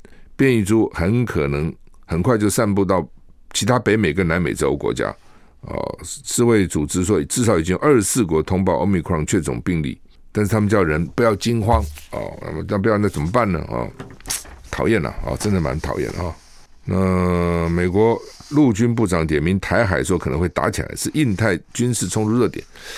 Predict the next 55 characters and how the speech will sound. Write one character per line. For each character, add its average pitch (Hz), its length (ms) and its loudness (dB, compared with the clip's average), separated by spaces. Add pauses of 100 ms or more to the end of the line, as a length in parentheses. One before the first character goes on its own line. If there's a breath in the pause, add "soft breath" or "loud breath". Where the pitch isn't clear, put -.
(200 loud breath)
好 - 60 -8
像 117 100 2
他 170 100 2
们 180 80 2
都 190 100 4
讲 104 140 0
这 76 80 -4
边 92 100 2
会 92 80 2
打 71 220 -2
起 - 100 -4
来 67 60 -6
哈， - 200 -10 (680 loud breath)
真 135 160 0
奇 - 160 -2
怪 90 160 0
哈， 58 280 -4
会 - 160 0
不 156 80 2
会 156 80 4
说 135 280 2
本 95 120 0
来 120 120 2
没 160 140 4
有 139 60 6
要 110 80 4
打 - 220 -2
的， 90 140 -6
那 104 100 -4
每 104 160 0
天 139 180 0
每， 113 200 2
大 160 160 2
家 147 80 4
都 160 120 2
在 139 80 4
讲 95 160 0
会 98 100 -2
打 95 140 -2
起 110 120 -2
来， 98 80 2
打 101 180 0
起 - 80 -4
来， 98 80 2
打 104 180 0
起 101 120 -2
来， 90 60 2
一 - 20 -2
天 92 160 -2
砰 113 180 -2
就 107 100 2
打 78 200 0
起 - 100 -8
来 - 60 -4
了， 50 160 -14